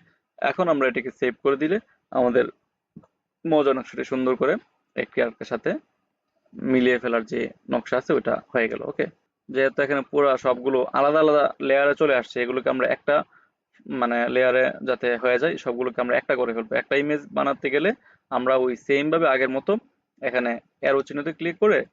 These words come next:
ফ্ল্যাটেন ইমেজে যদি আমরা ক্লিক করে দিই, তাহলে আমাদের সবগুলো লেয়ার চলে গিয়ে আমাদের শুধুমাত্র এখানে একটা মৌজা নকশা তৈরি হয়ে যাবে। এখানে একটা, উম, ইমেজ আমাদের এখানে চলে আসছে। এখন কিন্তু আর আলাদা আলাদা অনেকগুলো নাই। ঠিক আছে, অনেকগুলো লেয়ারও নাই, অনেকগুলো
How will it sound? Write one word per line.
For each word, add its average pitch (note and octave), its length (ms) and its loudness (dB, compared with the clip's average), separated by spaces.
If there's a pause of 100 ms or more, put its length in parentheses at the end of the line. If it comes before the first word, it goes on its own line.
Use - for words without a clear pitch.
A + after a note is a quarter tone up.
(400)
ফ্ল্যাটেন C#3+ 400 0
ইমেজে C#3+ 320 -2
যদি C3 180 -6
আমরা B2 180 0
ক্লিক C#3 220 -6
করে D#3+ 160 2
দিই, C3 180 0
তাহলে A#2+ 260 0
আমাদের A#2+ 220 0 (420)
সবগুলো B2+ 420 0 (100)
লেয়ার B2+ 200 4 (320)
চলে D#3 240 2
গিয়ে F#3+ 220 2
আমাদের A#2+ 220 -2 (140)
শুধুমাত্র B2+ 400 -2
এখানে F#3 180 -2 (480)
একটা - 180 -4 (100)
মৌজা D3 220 2
নকশা B2 300 -4
তৈরি B2 200 -2
হয়ে A#2 140 -4
যাবে। A#2+ 180 -2
এখানে - 180 -8 (560)
একটা, - 240 0 (880)
উম, C3 260 -4 (180)
ইমেজ D#3 320 4
আমাদের B2+ 240 2
এখানে B2 180 -2 (100)
চলে C3 200 4
আসছে। - 160 -12 (100)
এখন C3+ 200 -6
কিন্তু C3+ 240 -4
আর B2 60 0 (180)
আলাদা B2 200 4 (120)
আলাদা B2 240 -2 (180)
অনেকগুলো C3 340 0 (240)
নাই। A#2+ 120 -2 (200)
ঠিক D3+ 140 0
আছে, - 180 -4
অনেকগুলো C3 340 -2
লেয়ারও C#3 260 2
নাই, F3+ 140 -2
অনেকগুলো B2 260 -4